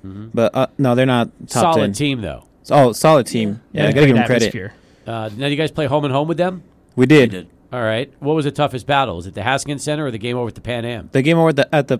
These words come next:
Speaker 2: at the Pan Am. I think there was a concert going on, so we didn't play in the Pan Am, so we played in their practice gym.
Speaker 1: Yeah.
Speaker 2: They, they had a bunch of people there. They had assistant coaches, play,
Speaker 1: Really?
Speaker 2: players there supporting them.
Speaker 1: Tell me about how that game went down. What happened?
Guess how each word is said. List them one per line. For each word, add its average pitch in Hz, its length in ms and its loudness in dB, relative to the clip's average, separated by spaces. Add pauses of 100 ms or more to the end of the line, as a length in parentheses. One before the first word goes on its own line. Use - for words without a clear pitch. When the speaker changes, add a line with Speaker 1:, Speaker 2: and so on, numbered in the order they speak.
(140)
Speaker 2:
at 131 100 -6
the 135 60 -4
Pan 139 240 0
Am. 127 260 0 (400)
I 147 100 2
think 208 120 6
there 214 80 4
was 190 100 4
a 147 60 4
concert 147 360 0
going 165 220 2
on, 165 140 0
so 147 80 -2
we 139 60 2
didn't 139 120 0
play 147 120 2
in 139 60 2
the 127 60 0
Pan 127 240 -2
Am, 135 160 0
so 135 80 0
we 127 80 0
played 135 140 -2
in 127 60 2
their 120 100 2
practice 123 360 -2
gym. 151 280 -2
Speaker 1:
Yeah. 110 300 -6 (240)
Speaker 2:
They, 156 100 2
they 175 140 4
had 180 120 6
a 147 60 4
bunch 147 160 2
of 131 80 0
people 143 240 0
there. 123 100 4
They 131 80 2
had 139 140 0
assistant 123 420 -4
coaches, 139 600 0
play, 110 100 -10
Speaker 1:
Really? 127 260 0 (360)
Speaker 2:
players 135 400 4
there 135 140 4
supporting 135 520 2
them. 139 420 0 (540)
Speaker 1:
Tell 160 120 -2
me 170 40 2
about 156 120 2
how 151 80 2
that 151 160 -2
game 147 180 -4
went 113 160 -6
down. 92 180 -8
What 104 140 -4
happened? 113 420 -6